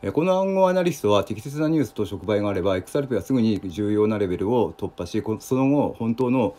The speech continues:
えー、エフオーエムオーは二ドルで始まるだろうと述べました。えー、〇〇クリプトは、えー、フィボ零点五レベルに達するだけで、レ-、エックスアールピーの価格が二桁になると述べています。彼は歴史的に暗号はこのフィボナッチレベルを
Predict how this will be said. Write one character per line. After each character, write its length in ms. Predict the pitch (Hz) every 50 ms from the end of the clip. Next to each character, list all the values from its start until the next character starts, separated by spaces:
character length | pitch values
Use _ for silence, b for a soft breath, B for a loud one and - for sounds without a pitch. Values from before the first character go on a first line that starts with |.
| B B B B B B B B B -
え 140 | 95 90 98
ー、 40 |
エ 40 | 107
フ 120 | 110 139 151
オ 80 | 160 156
ー 80 | 147 151
エ 40 |
ム 200 | 147 151 147 147
オ 20 | 127
ー 40 | 107
は 100 | 104 110
二 100 | 135 139
ド 100 | 143 117
ル 80 | 104
で 120 | 95 113 101
始 160 | 101 98 98
ま 100 | 104 107
る 80 | 104
だ 80 | 101 95
ろ 100 | 95 95
う 60 | 90
と 180 | - 135 117 101
述 120 | 95 87 87
べ 60 | 87
ま 120 | 85 85
し 80 | - -
た。 180 | 85 73 - - - - 123 - 90
え 200 | 90 90 87 85
ー、 20 |
〇 260 | 90 104 123 139 151 160
〇 280 | 165 160 156 160 143 147
ク 100 | - 143
リ 100 | 143 139
プ 80 | -
ト 140 | - 113 117
は、 300 | 135 131 113 82 67 B B B B B B B B B _ -
え 240 | 90 92 90 90
ー、 40 | 87 -
フ 100 | 160 170
ィ 40 |
ボ 220 | 143 123 101 85 - 117
零 160 | 139 151 -
点 160 | 117 107 107
五 160 | 107 113 123 127
レ 100 | 139 135
ベ 140 | 139 127
ル 160 | 104 95 78 -
に 140 | 107 117 113
達 220 | 113 101 92 -
す 100 | - 120
る 100 | 110 110
だ 140 | 107 95 -
け 100 | - 113
で、 280 | 110 110 107 82 - - - 110
レ-、 140 | 117 120
エ 20 | 117 - 98 110
ッ 20 |
ク 80 | - -
ス 60 | 135
ア 20 |
ー 40 | 127
ル 40 | 123
ピ 160 | - - 135
ー 40 | 110
の 140 | 104 101 95
価 120 | - 101
格 140 | 95 90 98
が 60 | 101
二 120 | 101 117 123
桁 180 | 131 104 101
に 80 | 95 98
な 80 | 98 98
る 80 | 92
と 220 | - 127 120 101 95
述 160 | 107 113 98
べ 80 | 101
て 100 | - -
い 80 | 85 82
ま 100 | 78 80
す。 140 | - - -
彼 220 | - 147 139 127
は 160 | 120 117 107
歴 160 | 95 95 - -
史 80 | -
的 140 | - 110 113
に 140 | 110 113 101
暗 220 | 104 104 113 113
号 80 | 113 110
は 80 | 110
こ 100 | - 113
の 80 | 110 107
フ 100 | - 117
ィ 20 |
ボ 80 | 110 110
ナ 80 | 110 110
ッ 20 |
チ 140 | - 123 110
レ 80 | 110
ベ 100 | 98 92
ル 140 | 85 87 101
を 180 | 107 101 87